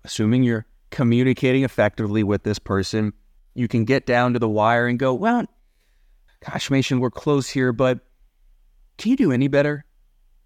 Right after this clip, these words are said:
And I'll tell you a story. This, this got driven home in my head years ago. One of the first rentals I bought, I was negotiating with her. We were down to two ten in Colorado Springs. So buying something at two ten is laughable now. And I thought, "Well,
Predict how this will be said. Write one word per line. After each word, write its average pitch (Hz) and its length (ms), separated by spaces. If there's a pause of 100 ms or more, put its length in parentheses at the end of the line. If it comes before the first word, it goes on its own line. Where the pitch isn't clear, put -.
(140)
And 131 100
I'll 135 80
tell 165 180
you 147 140
a 127 40
story. 143 420
This, 127 220
this 131 140
got 110 220
driven 127 380
home 120 300
in 113 100
my 104 160
head 107 400 (260)
years 135 260
ago. 107 340
One 101 200
of 107 60
the 104 100
first 143 300
rentals 113 280
I 95 120
bought, 90 340 (680)
I 107 80
was 101 100
negotiating 120 640
with 110 160
her. 107 300 (180)
We 101 200
were 98 100
down 110 240
to 101 80
two 127 240
ten 82 400 (260)
in 95 100
Colorado 113 400
Springs. 90 400
So 95 380
buying 107 320
something 104 260
at 92 100
two 117 160
ten 107 240
is 95 120
laughable 104 420
now. 98 320 (400)
And 151 140
I 156 80
thought, 156 360
"Well, 190 380